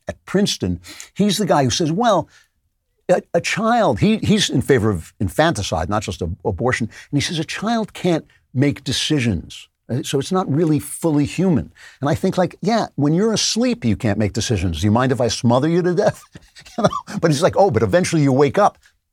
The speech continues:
Bingo. We live in time. We live in time, and a fetus, a child in the womb is a child coming to be. We are all helpless at different times in our lives. This is the time when the child is help-, helpless. So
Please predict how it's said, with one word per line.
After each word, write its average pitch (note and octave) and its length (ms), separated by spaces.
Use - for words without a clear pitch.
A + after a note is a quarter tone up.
Bingo. B2+ 480
We A2+ 120
live D3+ 180
in D#3+ 160
time. B2+ 520
We F#2+ 120
live G#2+ 160
in D3 120
time, A#2 460
and F2+ 100
a F#2 80
fetus, C#3 520
a A2 180
child C3 460
in C#3+ 160
the D3 80
womb A2+ 340
is F#2 140
a A2 100
child A2 540
coming B2 340
to B2+ 80
be. F#2+ 240
We E2+ 140
are F#2 100
all B2 280
helpless D3 460
at A2 140
different B2 260
times B2 440
in A2+ 100
our C3 160
lives. G#2 500
This G2+ 160
is A#2+ 120
the B2 80
time G#2+ 260
when G#2+ 100
the A2 60
child A2+ 320
is F2+ 120
help-, D#2+ 200
helpless. - 320
So - 280